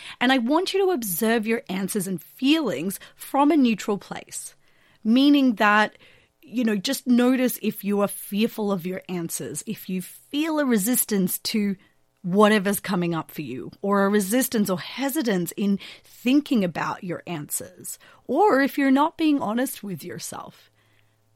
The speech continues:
Being in neutral observation is allowing whatever to just come up and be there without judging it, without rejecting it,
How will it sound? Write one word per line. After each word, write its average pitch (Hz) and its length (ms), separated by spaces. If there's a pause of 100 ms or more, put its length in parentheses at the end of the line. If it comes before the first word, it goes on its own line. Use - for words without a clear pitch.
(180)
Being 311 320
in 381 80
neutral 269 300
observation 196 580
is 196 160
allowing 226 560
whatever 294 400
to - 160
just - 500
come 233 300
up 247 140
and 196 160
be 233 260
there - 400 (760)
without 220 460
judging 196 420
it, - 160
without 196 340
rejecting 220 640
it, 90 180